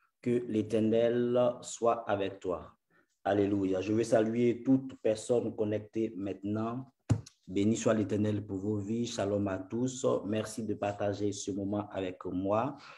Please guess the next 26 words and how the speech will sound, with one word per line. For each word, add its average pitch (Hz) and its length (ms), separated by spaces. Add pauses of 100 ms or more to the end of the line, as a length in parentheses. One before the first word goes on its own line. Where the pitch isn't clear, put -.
(340)
Euh, 117 220
nous 123 280
sommes 139 400
à 113 280
Opérons 127 460
dans 113 180
le 110 100
surnaturel. 110 1120
Nous 123 140
sommes 113 540 (180)
dans 101 160
la 92 260 (140)
deuxième 107 400
saison. 110 680 (340)
Aujourd'hui, 120 400
nous 120 120
allons 117 140
aborder 110 560
un 98 140
thème 135 600 (960)
assez 117 360
important 107 680
dans 90 280
le 90 180
surnaturel, 92 880
un 92 80